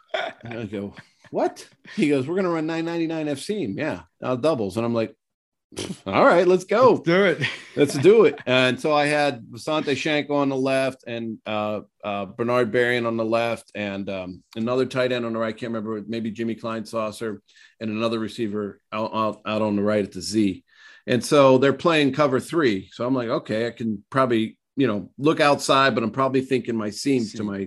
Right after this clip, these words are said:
Speaker 2: tight ends, right?" Oh, and if that's not there, I got a great running back. I'll just dump it down to him.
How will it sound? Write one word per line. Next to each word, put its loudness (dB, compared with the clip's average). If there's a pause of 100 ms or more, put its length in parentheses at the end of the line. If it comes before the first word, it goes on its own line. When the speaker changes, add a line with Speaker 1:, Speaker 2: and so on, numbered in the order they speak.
Speaker 2:
tight -4
ends, -4
right?" -8 (640)
Oh, 2
and 4
if -4
that's 0
not 2
there, -2 (160)
I -8
got -2
a -8
great -2
running -4
back. -8
I'll -8
just -14
dump -8
it -10
down -8
to -14
him. -18